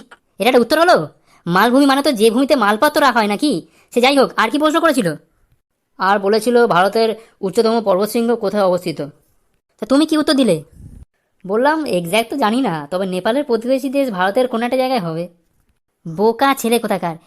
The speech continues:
এটা যে কেউ পারতো। উত্তর হবে অনেকগুলো পর্বতের মাঝে। আপনি যদি সব পারেন, তবে সাংবাদিকতা ছেড়ে আমাদের স্কুলে এসে ভর্তি হন। এই মেরে দে, মেরে দে, মার, মার। এই, এই, এই, তুমি ফোন রাখো তো, অসভ্য ছেলে। ঠিক করি তোমাকে বার করে দিয়ে।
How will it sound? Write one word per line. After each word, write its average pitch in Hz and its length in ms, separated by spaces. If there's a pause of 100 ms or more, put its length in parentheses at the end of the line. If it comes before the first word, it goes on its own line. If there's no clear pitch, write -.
(180)
এটা 226 220
যে 226 180
কেউ 302 200
পারতো। 277 420
উত্তর 254 240
হবে 269 120
অনেকগুলো 269 380
পর্বতের 254 420
মাঝে। 190 360 (560)
আপনি 214 340
যদি 254 160
সব 240 280
পারেন, 247 300
তবে 240 180
সাংবাদিকতা 240 600
ছেড়ে 240 220
আমাদের 226 180
স্কুলে 247 240
এসে 240 120
ভর্তি 220 280
হন। 226 200 (560)
এই 285 100
মেরে 277 180
দে, 285 60
মেরে 285 180
দে, 285 80
মার, 311 220
মার। 339 200 (1040)
এই, 226 160
এই, 226 140
এই, 233 120
তুমি 220 180
ফোন 233 140
রাখো 247 160
তো, 330 140 (140)
অসভ্য 220 240
ছেলে। 269 220 (260)
ঠিক 277 140
করি 294 140
তোমাকে 262 180
বার 226 120
করে 220 120
দিয়ে। 160 200